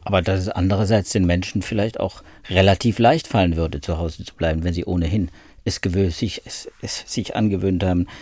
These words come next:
zu Hause zu bleiben, dann kann man das ja auch den Spieß umdrehen und kann sagen, okay, das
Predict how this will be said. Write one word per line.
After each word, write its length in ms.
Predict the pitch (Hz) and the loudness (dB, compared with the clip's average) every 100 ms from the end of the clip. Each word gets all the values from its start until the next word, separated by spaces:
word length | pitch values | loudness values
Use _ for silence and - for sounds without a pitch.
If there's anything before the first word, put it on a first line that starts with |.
| - - - _ - | -20 -20 -20 _ 0
zu 140 | 107 | 4
Hause 280 | 104 98 95 | 6 4 2
zu 140 | 95 87 | -2 0
bleiben, 320 | 92 104 120 - - - | 2 2 0 -4 -16 -4
dann 160 | - 85 | -2 4
kann 160 | 110 | 6
man 100 | 110 | 8
das 160 | 101 92 | 6 6
ja 140 | 104 | 4
auch 120 | 87 | 2
den 140 | - 95 | 0 -2
Spieß 260 | - 110 - | 2 2 6
umdrehen 340 | 131 110 95 | 4 6 2
und 60 | 87 | 2
kann 120 | 92 | 2
sagen, 240 | 95 95 | 2 0
okay, 260 | 101 - 104 | -2 -2 -2
das 380 | - 95 - | 0 -2 -2